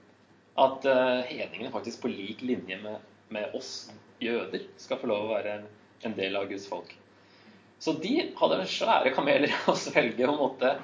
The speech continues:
de måtte virkelig gå ut av sin komfortzone da, for å gå til hedningene.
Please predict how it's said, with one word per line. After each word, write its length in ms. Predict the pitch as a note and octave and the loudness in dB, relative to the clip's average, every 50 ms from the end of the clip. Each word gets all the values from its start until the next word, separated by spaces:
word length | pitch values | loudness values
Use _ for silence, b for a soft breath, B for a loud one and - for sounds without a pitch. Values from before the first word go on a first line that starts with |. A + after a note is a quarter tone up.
| B B B B B B B B _ _ _ - | B B B B B B B B _ _ _ -2
de 100 | C#3 C#3+ | 0 2
måtte 380 | D#3 D3 C3 - - C3 B2+ C3 | 4 4 4 4 4 4 4 4
virkelig 440 | C3 C#3+ D#3 - - - - C#3 C#3+ | 4 4 2 0 0 0 0 0 2
gå 80 | C3 C3+ - - | 4 2 2 2
ut 240 | - A#2 C3 - - | 0 -2 -2 2 4
av 140 | B2+ A#2 - | 4 4 4
sin 220 | - A#2 G#2+ A2 A2+ - | 2 -4 -4 -4 -6 -8
komfortzone 800 | - - A2+ A2 - A2 G2 F#2 - - - A#2+ G#2 G#2 A#2 D#3 | -8 -10 -8 -4 0 0 0 0 -2 -4 -4 -4 -4 -2 0 -2
da, 60 | F#3+ F#3+ - - - - _ _ _ _ _ _ _ _ _ _ _ _ - | -2 -2 -4 -10 -20 -20 _ _ _ _ _ _ _ _ _ _ _ _ 0
for 100 | C3 B2 | 2 2
å 60 | B2 A2+ | 2 4
gå 140 | G#2+ G#2+ A2 A2+ | 4 2 2 2
til 220 | - - G#2+ G#2+ A2+ | 0 -2 -4 -2 0
hedningene. 440 | A#2+ G#2 - F#2+ F2+ F#2+ G#2+ C#3 | 0 0 -2 -2 -8 -8 -8 -8